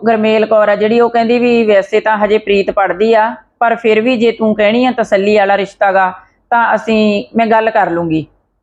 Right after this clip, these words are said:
ਚਲੋ ਭਾਈ, ਗੁਰਮੇਲ ਕੌਰ ਚਾਹ ਪਾਣੀ ਪੀਂਦੀ ਆ ਤੇ ਗੁਰਮੇਲ ਕੌਰ ਆਪਣੀ ਨੂੰਹ ਨੂੰ ਕਹਿ ਦਿੰਦੀ ਆ ਕਿ, "ਤੇਰੇ ਪਾਪਾ ਨੂੰ ਫੋਨ ਲਾ ਦੇ, ਉਹ ਖੇਤੋਂ ਆ ਜਾਣਗੇ।"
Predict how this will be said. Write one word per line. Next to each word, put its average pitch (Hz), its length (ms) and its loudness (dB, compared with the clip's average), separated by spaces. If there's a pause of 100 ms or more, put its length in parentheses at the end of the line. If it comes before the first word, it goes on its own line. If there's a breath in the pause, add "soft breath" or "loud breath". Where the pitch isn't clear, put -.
(200)
ਚਲੋ 240 180 2
ਭਾਈ, 247 200 0
ਗੁਰਮੇਲ 220 380 0
ਕੌਰ 202 280 0 (340)
ਚਾਹ 208 200 2
ਪਾਣੀ 214 320 -4
ਪੀਂਦੀ 196 360 0
ਆ 202 100 2
ਤੇ 202 340 0
ਗੁਰਮੇਲ 202 380 -2
ਕੌਰ 202 140 0
ਆਪਣੀ 202 280 -2
ਨੂੰਹ 196 200 2
ਨੂੰ 240 120 0
ਕਹਿ 185 180 2
ਦਿੰਦੀ 202 280 0
ਆ 214 140 0
ਕਿ, - 420 -6
"ਤੇਰੇ 233 180 0
ਪਾਪਾ 214 340 -2
ਨੂੰ 202 120 -4
ਫੋਨ 196 280 0
ਲਾ 180 140 2
ਦੇ, 185 120 0
ਉਹ 220 60 0
ਖੇਤੋਂ 214 360 -2
ਆ 170 140 2
ਜਾਣਗੇ।" 170 420 -2